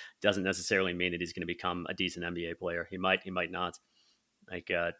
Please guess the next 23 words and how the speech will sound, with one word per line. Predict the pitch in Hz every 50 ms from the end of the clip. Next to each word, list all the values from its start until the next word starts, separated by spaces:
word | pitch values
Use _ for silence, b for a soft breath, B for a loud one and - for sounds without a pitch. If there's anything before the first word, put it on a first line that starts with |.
| _ _ _
the | - 92
same | - - 104 98 95 90
thing | - - 98 92 92 92 92 87 87
with, | 90 90 87 85 - - - - - _ _ _ _ _ _ _ _ _ _ _ -
like, | - - - 120 -
back | 123 117 113 -
in | 110
the | 101
days | 92 98 98 92 95
of | 85 87
Luke | 92 85 -
Kennard, | - 87 85 85 92 101 - _ _ _ _ _ _ _ _ _ _ _
when | - 92 90
it's | 87 -
like, | 98 92 -
"Oh, | 92 92 160
well, | 104 92 90 92
look, | 117 101 - -
this, | - 90 - - - -
this | - 104 - -
guy | - 98 92 90
is | 90 87 -
only, | 98 92 92 92 92 90 87 87 87 -